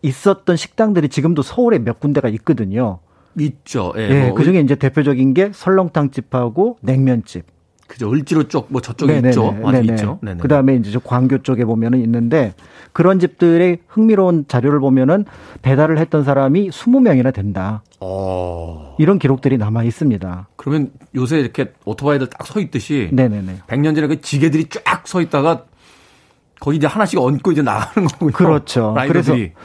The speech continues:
Speaker 1: 그래서 이제 그 당시 그 잡지 같은 것들을 보게 되면은 지금 한양 시내, 한양에서 가장 많이 걷는 사람들은 이 음식을 배달하는 사람들이다.
Speaker 2: 아.
Speaker 1: 이런 어떤 그 잡지의 기사도 나와 있고요. 그리고 나중에 이제 자전거가 조금씩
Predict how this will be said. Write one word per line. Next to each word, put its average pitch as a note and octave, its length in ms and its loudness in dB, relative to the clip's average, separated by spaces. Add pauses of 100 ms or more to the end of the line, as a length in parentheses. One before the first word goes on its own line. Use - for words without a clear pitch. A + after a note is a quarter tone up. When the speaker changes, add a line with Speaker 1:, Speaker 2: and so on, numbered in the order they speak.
(140)
Speaker 1:
그래서 E3 220 2
이제 D3+ 160 4
그 D3+ 160 2
당시 D3+ 640 2
그 C3 320 2
잡지 - 300 -2
같은 D#3 240 2
것들을 C3+ 260 0
보게 B2+ 240 0
되면은 B2+ 400 2
지금 C#3 320 0
한양 F3 320 2
시내, C#3+ 300 0
한양에서 E3 1120 0 (340)
가장 F3+ 380 -2
많이 C#3 180 2
걷는 C3 320 2
사람들은 A#2 640 0
이 D3 180 0
음식을 D3 380 2
배달하는 A#2 440 -2
사람들이다. G#2+ 600 -6
Speaker 2:
아. E2+ 680 -12
Speaker 1:
이런 D#3+ 240 4
어떤 C3+ 480 2
그 B2+ 100 0
잡지의 C3+ 540 -2
기사도 C3+ 340 -2
나와 A2 280 0
있고요. A#2+ 440 -2 (240)
그리고 F#3 160 2
나중에 C#3+ 380 2
이제 C3 160 4
자전거가 C3 500 0
조금씩 F3 640 -2